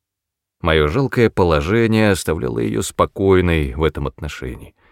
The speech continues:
Она оплакивала меня как умершего, но которого ты должен воскресить.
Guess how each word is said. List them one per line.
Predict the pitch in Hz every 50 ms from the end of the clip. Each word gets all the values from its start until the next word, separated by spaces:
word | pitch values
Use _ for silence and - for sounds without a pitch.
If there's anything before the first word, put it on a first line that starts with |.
| _ _ _ _ _ _ _ _ _ _ _ _ _ _ _ _ _ _ _ _
Она | - 67 71 - 123
оплакивала | 110 - 92 107 117 110 - 120 104 107 104
меня | 104 107 104 104 92
как | - 104 92 - 90
умершего, | 76 71 78 98 113 113 110 - - 117 101 107 101
но | 90 82 76 71
которого | - 78 - - 110 98 92 85
ты | - - 101
должен | 90 85 98 92 85 76 82 87 85 76
воскресить. | 71 80 - - - - 78 - - - - 76 - -